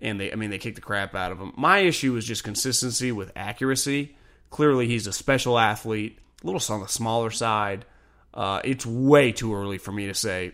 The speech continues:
N F L, like, top draft pick. I would say no right now. To me, he has good arm strength, doesn't always know where the ball's going. And, uh, I, let's watch him play.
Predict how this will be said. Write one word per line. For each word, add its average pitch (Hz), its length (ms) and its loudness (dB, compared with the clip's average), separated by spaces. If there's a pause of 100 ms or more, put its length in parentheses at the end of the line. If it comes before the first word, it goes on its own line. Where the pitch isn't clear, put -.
(160)
N 113 140 -2
F 98 160 -6
L, 98 260 -4
like, 85 200 -12
top 95 240 -4
draft 78 340 -10
pick. - 180 -12
I 107 140 0
would 101 160 -6
say 98 160 -8
no 101 480 -4
right 80 300 -8
now. 62 300 -14 (360)
To - 100 -6
me, 143 140 6
he 123 120 2
has 110 180 -2
good 92 160 -6
arm 123 240 2
strength, 131 400 2
doesn't 110 240 0
always 95 240 -4
know 104 100 -4
where 98 120 -4
the 92 60 -8
ball's 92 300 -6
going. 123 480 -2 (800)
And, 110 480 -2
uh, 104 380 -2 (120)
I, 165 140 0
let's - 240 0
watch 135 300 4
him 123 100 -2
play. 107 560 0